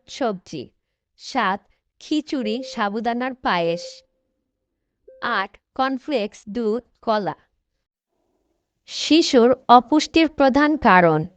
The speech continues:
বিভিন্ন গবেষণায় জানা গেছে, সকলেই বাচ্চাদেরকে ভাত, রুটি, চিড়া, বিস্কুট, সুজি, মুড়ি এসব খাওয়াতেই ব্যস্ত থাকেন। আবার কিছু কিছু মায়েরা সেরেলাক বা খিচুড়ি অথবা গরুর দুধ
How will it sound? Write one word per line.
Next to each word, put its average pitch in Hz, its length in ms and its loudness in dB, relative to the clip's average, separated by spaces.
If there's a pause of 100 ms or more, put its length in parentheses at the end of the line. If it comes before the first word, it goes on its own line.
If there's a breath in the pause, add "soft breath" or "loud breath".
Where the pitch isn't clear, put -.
(1040)
বিভিন্ন 262 500 6
গবেষণায় 247 720 4
জানা 202 340 4
গেছে, 233 540 2 (880)
সকলেই 320 560 4
বাচ্চাদেরকে 220 720 4
ভাত, 208 580 2
রুটি, 233 420 2
চিড়া, 233 460 4
বিস্কুট, 214 640 0
সুজি, 220 540 2
মুড়ি 226 480 4
এসব 269 280 2 (100)
খাওয়াতেই 233 420 2
ব্যস্ত 190 340 2
থাকেন। 170 480 0 (1400)
আবার 269 300 4
কিছু 240 340 0
কিছু 339 300 0
মায়েরা 226 540 6
সেরেলাক 240 560 4
বা 214 240 2
খিচুড়ি 269 600 2
অথবা 247 380 2
গরুর 202 420 4
দুধ 208 160 2